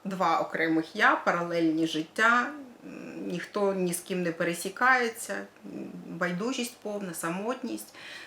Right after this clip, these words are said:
Да? От, е, в такому випадку теж стосунки вмирають. Бо стосунки — це як і особистість, це процес, процес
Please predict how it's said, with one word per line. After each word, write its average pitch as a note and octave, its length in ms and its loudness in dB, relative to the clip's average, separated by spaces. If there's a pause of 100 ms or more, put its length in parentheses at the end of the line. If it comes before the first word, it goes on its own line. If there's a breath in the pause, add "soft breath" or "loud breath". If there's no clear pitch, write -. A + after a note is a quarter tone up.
(140)
Да? B3 260 -2
От, - 400 -2
е, F#3 340 0 (760)
в - 80 -14
такому A#3 420 8
випадку F#3+ 480 4
теж F#3+ 280 0
стосунки F#3+ 600 -4 (100)
вмирають. E3+ 720 -4 (580 loud breath)
Бо A3 280 6
стосунки — D#4 800 4
це C#4 240 4
як C#4 200 4 (180)
і A#3 260 6 (240)
особистість, - 1160 -2 (140)
це A#3+ 320 2 (100)
процес, F#3 720 0
процес A#3+ 560 -2